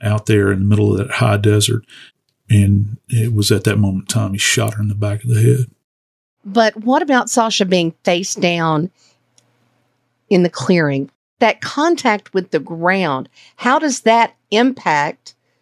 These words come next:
Speaker 2: knowing what happened to her?
Speaker 1: First off, we go back to the idea of, of preservation. And not only do we have an ambient environmental temperature, the air, the air temperature that we're talking about,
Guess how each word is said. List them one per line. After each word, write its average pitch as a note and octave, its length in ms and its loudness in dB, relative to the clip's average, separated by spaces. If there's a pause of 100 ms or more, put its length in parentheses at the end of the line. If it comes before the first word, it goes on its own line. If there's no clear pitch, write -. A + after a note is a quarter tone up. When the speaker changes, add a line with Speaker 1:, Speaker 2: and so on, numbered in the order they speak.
(220)
Speaker 2:
knowing G3 560 2
what F#3 240 0
happened F#3 520 -4
to E3+ 160 -14
her? - 360 -6 (420)
Speaker 1:
First - 420 0
off, G#2 400 0 (420)
we A#2+ 240 -2
go A2+ 160 2
back G#2 280 0
to G2 460 0 (220)
the G#2 120 0
idea G2 340 0
of, F2+ 140 -6 (180)
of G#2 140 -8
preservation. F#2+ 1000 0
And F#2+ 420 -2
not C3+ 200 2
only C3 240 4
do G2+ 140 0
we G2+ 120 0
have G2+ 440 -2
an G2 200 0
ambient G#2 600 4
environmental F#2+ 560 2
temperature, G2 600 -4
the G2+ 280 -6
air, F#2 340 -2 (260)
the G#2+ 180 -2
air G2 240 0
temperature G2+ 520 -2
that G2+ 180 0
we're G2 140 0
talking G2 320 0
about, G2 240 0